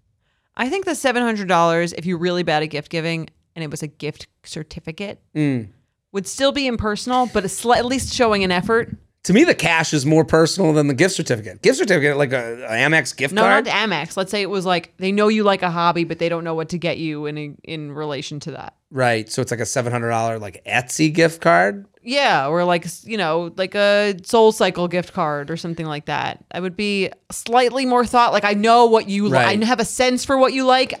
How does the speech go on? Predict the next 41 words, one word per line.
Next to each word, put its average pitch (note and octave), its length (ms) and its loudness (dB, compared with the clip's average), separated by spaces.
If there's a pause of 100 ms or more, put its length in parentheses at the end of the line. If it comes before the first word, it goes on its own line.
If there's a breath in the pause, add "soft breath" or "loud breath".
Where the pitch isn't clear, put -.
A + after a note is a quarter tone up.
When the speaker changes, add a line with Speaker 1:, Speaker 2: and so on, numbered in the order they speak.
Speaker 1:
I'm F#3+ 180 0
not, G3+ 220 2
like, F#3 140 0
sure G#3+ 240 -2
of F#3 80 -4
the F#3 80 -2
specifics, B3+ 800 -4 (380 soft breath)
but F#3+ 340 0
I F#3 140 2
want G3+ 260 4
you, G3+ 180 0
I F#3+ 100 0
know G#3+ 200 6
that G3 120 2
this F#3+ 180 -2
is F#3+ 80 -4
a F#3 60 0
passion, F#3 460 -2
some A#3 460 0
sort G#3+ 240 0
of F#3+ 100 -4
acknowledgement F3+ 800 0
of E3 120 -2
a, E3 140 -2 (100)
of E3 160 -6
a E3 60 -4
s-, - 360 -12
slightly G3+ 440 -4
personal E3+ 760 -2 (560)
thing. D#3+ 180 -6 (100)
Speaker 2:
I D3+ 120 2
agree D3 340 4
with C3 160 0
that. A#2 380 0
I, D3 460 0 (840)
what E3+ 200 2
do A#3 60 2
you G3+ 60 2
think F3+ 160 2
of D#3 80 0
this? - 400 -6